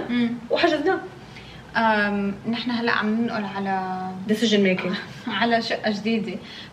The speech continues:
Speaker 1: ففي كتير عنا تجهيزات نعملها. من، من فترة، من يمكن كم شهر، آه، رحنا لنشتري مغاسل للحمامات.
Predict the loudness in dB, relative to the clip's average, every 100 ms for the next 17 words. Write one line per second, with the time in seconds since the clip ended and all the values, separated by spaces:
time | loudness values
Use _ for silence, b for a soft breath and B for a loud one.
0 | 6 8 8 2 -2 0 2 4 4 2
1 | 2 0 0 2 4 4 4 2 2 2
2 | 2 2 0 -4 B B B -2 4 4
3 | 6 4 2 0 -6 -2 0 2 2 2
4 | 2 4 2 4 2 4 4 2 2 0
5 | 0 -2 -6 -6 2 2 4 2 2 -2
6 | -6 B B B -2 0 2 2 0 2
7 | 4 4 2 0 2 4 4 2 0 -2
8 | -2 -2 0 0 -2 -4 -6 -6 -4 -2
9 | 0 0 -2